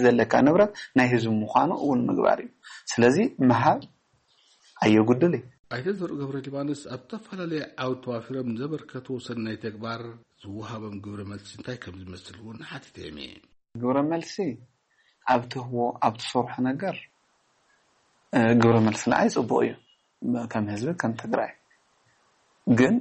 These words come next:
Speaker 1: ኔጌቲቭ ተመፂኡ እውን ኣክሰፕት ጌርካ ኢኻ ትወስዶ። ሰብ ሓደ ልሕልናይ ዝሕልና ኢልካ ኢኻ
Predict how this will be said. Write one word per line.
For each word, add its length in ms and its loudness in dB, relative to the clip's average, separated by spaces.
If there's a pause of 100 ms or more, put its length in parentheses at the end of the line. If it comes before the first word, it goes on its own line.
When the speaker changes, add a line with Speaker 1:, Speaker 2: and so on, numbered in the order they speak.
(340)
Speaker 1:
ኔጌቲቭ 480 2
ተመፂኡ 360 -4
እውን 200 0
ኣክሰፕት 400 -2
ጌርካ 220 -8
ኢኻ 160 -4
ትወስዶ። 320 -18 (1040)
ሰብ 320 4 (120)
ሓደ 280 2 (120)
ልሕልናይ 600 2 (1600)
ዝሕልና 440 6
ኢልካ 180 2
ኢኻ 180 0